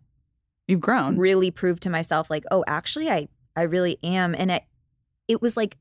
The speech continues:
Speaker 2: I was connecting to this part of my younger self that has always been there that was like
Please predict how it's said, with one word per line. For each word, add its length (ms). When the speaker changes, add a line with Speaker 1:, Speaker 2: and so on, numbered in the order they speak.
Speaker 2:
I 120
was 140
connecting 400
to 60
this 120
part 240
of 60
my 100
younger 640
self 520
that 120
has 120
always 440
been 340
there 140
that 100
was 140
like 200